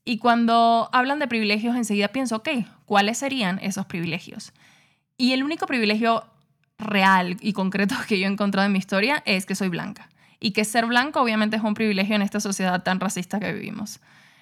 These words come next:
El racismo siento que es parte de los problemas que siguen muy vivos hoy en día y que siento que ya tampoco se abordan tanto. Y bueno, ese es el único privilegio que en realidad yo he podido ver.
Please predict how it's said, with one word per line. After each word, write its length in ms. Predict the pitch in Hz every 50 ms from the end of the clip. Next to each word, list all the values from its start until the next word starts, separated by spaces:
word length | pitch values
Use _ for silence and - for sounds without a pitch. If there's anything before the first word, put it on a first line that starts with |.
| _ _ -
El 100 | - 196
racismo 340 | 202 202 202 226 226 240 240
siento 220 | 247 233 233 226
que 60 | 233
es 60 | 220 -
parte 340 | - - 202 202 202 -
de 180 | 214 208 196 190
los 140 | 180 190 -
problemas 500 | - - 185 185 185 185 185 196 214 208
que 120 | - 190
siguen 360 | 196 - 196 202 208 208 -
muy 220 | 208 208 202 202 196
vivos 280 | 196 196 196 196 208
hoy 120 | 214 196 185
en 120 | 185 180
día 280 | 180 185 196 196 196 196
y 80 | 196
que 500 | 196 - 180 175 175 165 - - - - _ -
siento 280 | - 190 185 190 196
que 140 | - 170 175
ya 120 | 175 170
tampoco 340 | 180 185 185 185 185 170 190
se 100 | - 196
abordan 500 | 180 175 180 180 180 180 185 180 175 165
tanto. 440 | - 165 156 160 - - - - - _ - - - - - - - - - _
Y 100 | - 247
bueno, 180 | 254 254 254 254 -
ese 180 | 311 311 - 381
es 80 | -
el 80 | 349 311
único 200 | 320 330 302 262
privilegio 340 | 214 196 190 196 226 247 247
que 80 | 247
en 120 | 214 190 185
realidad 360 | 196 185 185 180 180 180 175
yo 120 | 202 208
he 20 | 202
podido 400 | 202 190 185 185 190 190 196 220
ver. 240 | 208 185 165 -